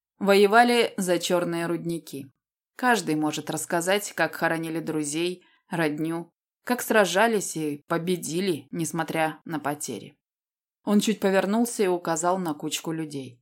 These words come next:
«Видишь тех?» «Люди!» брезгливо скривился Лисгард. Варда кивнул. «Верно. Эти люди —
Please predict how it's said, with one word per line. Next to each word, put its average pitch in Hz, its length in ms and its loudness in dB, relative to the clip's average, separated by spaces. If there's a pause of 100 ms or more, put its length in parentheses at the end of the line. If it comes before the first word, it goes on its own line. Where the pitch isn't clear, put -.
(120)
«Видишь 247 380 2
тех?» - 380 -4 (480)
«Люди!» 185 720 2 (420)
брезгливо 202 680 4
скривился 156 800 -4
Лисгард. - 640 -10 (680)
Варда 185 380 4
кивнул. 160 560 -4 (440)
«Верно. 170 560 0 (220)
Эти 190 360 0
люди — 185 520 0